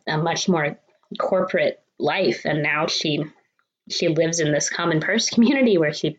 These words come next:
they pool all their money together. It was quite the transformation. Um, but honestly, all of them I, I really enjoyed, um, because I, I, I could have,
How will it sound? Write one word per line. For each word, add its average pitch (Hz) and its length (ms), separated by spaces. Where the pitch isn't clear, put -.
they 151 120
pool 196 380
all 180 140
their 156 160
money 202 240
together. 156 400
It 139 80
was 156 180
quite 165 240
the 170 60
transformation. 147 840
Um, 143 440
but 233 420
honestly, 254 440
all 175 280
of 175 80
them 156 240
I, 147 260
I 165 120
really 170 340
enjoyed, 160 640
um, 165 600
because 247 460
I, 202 120
I, 208 320
I 214 100
could 214 260
have, 185 440